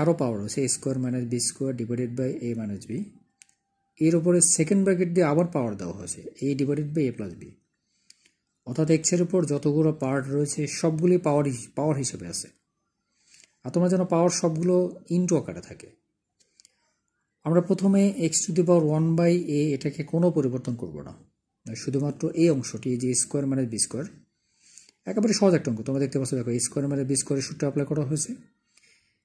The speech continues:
a plus b into a minus b। নিচে যে a minus b ছিল, এটাকে কোনো পরিবর্তন করা হয়নি। উপরে যে পাওয়ার ছিল a divided by a plus b,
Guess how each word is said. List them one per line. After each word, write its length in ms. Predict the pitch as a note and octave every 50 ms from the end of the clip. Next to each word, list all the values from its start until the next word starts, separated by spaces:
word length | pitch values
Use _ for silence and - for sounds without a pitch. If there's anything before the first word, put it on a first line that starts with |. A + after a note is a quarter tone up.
| _ _ _ - D3+ D#3
a 20 | D#3+ E3+ F3 F3
plus 240 | E3+ E3 E3 E3 D3+ D3 C3+ C#3
b 20 | D#3+ F3 F#3 F#3+ F#3+ F#3+ -
into 160 | E3+ E3+ E3 F#3 E3+
a 40 | D#3 C3+
minus 200 | B2+ A2+ G#2+ G2 G2+ G#2+
b। 20 | D3+ A3+ B3+ - - - _ _ _ _ _ _ _ _ _ _ _ _ _ -
নিচে 180 | D3 D#3 - G3+ F#3+
যে 40 | F3+ F3+ F3
a 20 | F3
minus 180 | F3+ F3+ F3+ E3+ D#3+ E3
b 20 | F3+ F3
ছিল, 100 | - G3 F#3 F3
এটাকে 200 | D#3+ E3 D#3+ D#3+ D#3+ D#3
কোনো 120 | E3+ D#3+ D#3+ D3+ D#3
পরিবর্তন 400 | D#3+ D#3+ D3+ D3+ D3 D3 D3+ C#3 C3
করা 120 | C3+ C3 A#2+ A2
হয়নি। 220 | A2+ F#2+ D#2+ E2+ - - - _ _ _ _ _ _ _ _ _ _ _ _ _ _ _ _ - _ _ _ _ _ _ _ - C3
উপরে 200 | B2+ - E3 D#3+ D3 D#3+
যে 60 | D#3+ D#3 D#3
পাওয়ার 200 | D#3 D3+ D3+ D#3 C#3+ -
ছিল 140 | - D#3+ D#3+ D#3 D#3+ E3 E3 D#3+
a 20 | D3 C3+ C#3
divided 260 | C#3 D3 D3+ D3+ C#3+ C#3
by 80 | D3+ C#3+ C#3
a 20 | C#3
plus 180 | - D3 C#3+ C3+
b, 20 | C3+